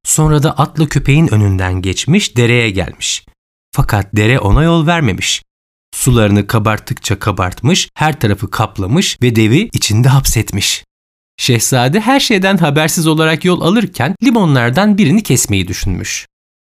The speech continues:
Yol kenarına oturup bıçağıyla limonun birini kesmiş. Limon iki parça olur olmaz içinden son derece güzel bir kız çıkmış. Şehzadeye, "Su, biraz su." diye seslenmiş. Şehzade kızın su istediğini anlamış.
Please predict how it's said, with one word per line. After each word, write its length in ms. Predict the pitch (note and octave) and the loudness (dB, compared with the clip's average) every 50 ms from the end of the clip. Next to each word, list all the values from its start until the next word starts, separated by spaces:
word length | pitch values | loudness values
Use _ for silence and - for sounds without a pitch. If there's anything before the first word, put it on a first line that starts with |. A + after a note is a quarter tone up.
| _ _ _ _ _ _ - | _ _ _ _ _ _ 0
Yol 200 | A#3 C#4+ C#4+ C#4+ | 2 2 2 2
kenarına 420 | - A3+ D3+ A#2+ G#2+ G#2 G#2 - | 2 2 2 4 4 2 2 0
oturup 500 | - - G#2+ - - B2+ D3+ F3+ F3+ - | 0 -2 -6 -4 -2 -2 -2 -2 -2 -2
bıçağıyla 520 | B2 B2+ - - F3 F3+ F3 D#3+ B2+ A2 B2 | -4 -2 -2 0 0 2 2 2 2 2 2
limonun 440 | D3 D#3 C3 G#2+ G#2 G#2 G#2+ A#2+ | 2 2 2 2 2 2 0 0
birini 280 | C#3 D3 B2+ D3+ G#3 G3+ | 0 0 2 2 0 0
kesmiş. 580 | - A#2+ G2 - - F2+ E2 - - - - - _ _ _ _ _ _ _ _ _ _ _ _ - D3 | 0 -2 -2 -2 -4 -6 -8 -6 -8 -8 -8 -12 _ _ _ _ _ _ _ _ _ _ _ _ 0 2
Limon 300 | E3+ A3 A#3 C4 B3 F3 - | 4 4 4 4 2 0 -2
iki 240 | E3+ - - G#3+ F#3 | -4 -2 -2 -4 -2
parça 380 | E3 D#3 D#3+ D#3 - - C3+ | 0 0 0 0 0 -2 -2
olur 280 | - A#2 C#3+ F3+ - - | 0 0 2 2 0 0
olmaz 500 | - G2+ G2 G2 G2 G#2+ C3 F3 F3+ - | 0 0 0 0 0 2 0 0 0 -2
içinden 560 | - C3+ - - E3 E3 D#3+ E3 D#3+ D#3+ E3+ | -4 -4 0 2 2 2 2 2 2 0 0
son 340 | F3 - - A3 B3 C4 A#3+ | -2 0 0 0 2 2 2
derece 280 | A3+ G3+ G3 F3+ G#3 | 2 2 2 0 0
güzel 400 | G3 E3+ D#3 E3 A3 B3+ C4+ A#3 | 0 0 0 2 2 2 2 0
bir 80 | - - | -2 -2
kız 220 | - G3+ F3 - | -2 -2 -2 -2
çıkmış. 540 | - - - - - - - - - - - _ _ _ _ _ _ _ - | -2 -6 -8 -6 -6 -6 -4 -4 -6 -8 -8 _ _ _ _ _ _ _ -6
Şehzadeye, 920 | - - D#3+ C#3+ B2+ - - D#3 D#3 D#3 D3 D3 D#3+ E3 F3 F#3 F3+ F3+ _ _ _ _ - | -2 2 2 2 2 2 0 0 0 0 2 2 2 2 2 0 -2 -4 _ _ _ _ -14
"Su, 480 | - - - - - C#3 A2 - - - - - - _ _ _ _ _ _ _ - | -10 -8 -6 -2 0 0 -2 -2 -6 -20 -20 -20 -20 _ _ _ _ _ _ _ 0
biraz 300 | E3+ E3+ E3 D#3 D#3 C#3 | 2 2 4 4 2 2
su." 440 | - - - - A#2 G2 G2 - - _ _ - A2 | -2 -6 -4 -2 -2 -2 -2 -6 -16 _ _ -6 -2
diye 140 | A2 G#2+ G2 | -2 0 0
seslenmiş. 800 | - - G#2 - - - G2 F#2 F#2 F2 E2+ - - - - _ _ _ _ _ _ _ _ _ _ _ _ _ - | 0 0 -2 -2 0 -2 -2 -2 -2 -4 -4 -4 -6 -6 -8 _ _ _ _ _ _ _ _ _ _ _ _ _ -6
Şehzade 640 | - - A#2 G#2+ G#2+ - - A#2+ B2 D#3+ G#3 C#4 C#4 | -4 -2 0 0 0 0 0 0 0 2 0 0 0
kızın 280 | - G3+ E3+ G#3+ A#3+ | 0 -2 0 0 0
su 200 | A3 - - A3 | 0 0 0 0
istediğini 460 | G#3+ - - - G3 F#3 G#3+ A#3+ B3+ A3+ | 0 0 0 0 0 2 2 2 4 4
anlamış. 560 | A#3 A#3+ A#3 A#3+ A#3+ G#3+ D#3 - - - | 4 4 4 4 4 2 2 0 -2 -6